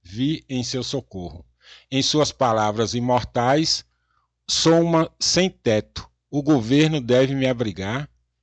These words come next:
E então eles estão lançando seus problemas na sociedade. E quem é a sociedade?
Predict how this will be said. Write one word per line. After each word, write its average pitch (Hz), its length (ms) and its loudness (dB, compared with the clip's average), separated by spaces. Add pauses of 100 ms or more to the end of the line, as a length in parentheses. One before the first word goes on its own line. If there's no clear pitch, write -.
(260)
E 139 120 0
então 127 580 0
eles 131 360 -2
estão 127 440 -2
lançando 120 500 -4
seus 120 280 -4
problemas 113 540 -2
na 127 100 -4
sociedade. 120 800 -2
E - 20 -6
quem 185 320 0
é 120 60 4
a 117 80 2
sociedade? 85 800 -8